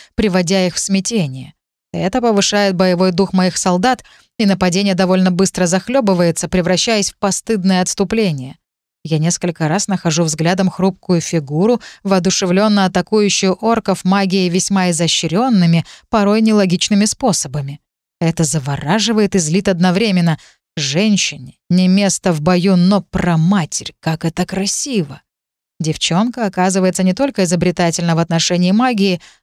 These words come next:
но и остра на язык, когда я её останавливаю после боя. И это вовсе не потому, что она не знает, с кем разговаривает.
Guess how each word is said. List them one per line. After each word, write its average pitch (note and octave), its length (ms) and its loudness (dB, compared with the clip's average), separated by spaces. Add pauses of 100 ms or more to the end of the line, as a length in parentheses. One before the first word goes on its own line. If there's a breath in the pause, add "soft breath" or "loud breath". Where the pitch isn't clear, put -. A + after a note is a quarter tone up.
но F3+ 160 2
и G#3+ 120 0
остра G3+ 360 -2
на F#3 200 2
язык, D3+ 440 -2
когда F#3 320 0
я G#3 160 0
её F3+ 160 2
останавливаю F3+ 720 0
после F#3 380 -2
боя. G#3+ 440 -2 (500)
И F3 80 0
это E3 280 2
вовсе F3 300 0
не F3+ 100 0
потому, G3 420 0
что F#3+ 220 0
она F3 180 2
не F3+ 120 2
знает, F#3+ 320 0
с - 40 -8
кем F3 180 -2
разговаривает. F#3 720 0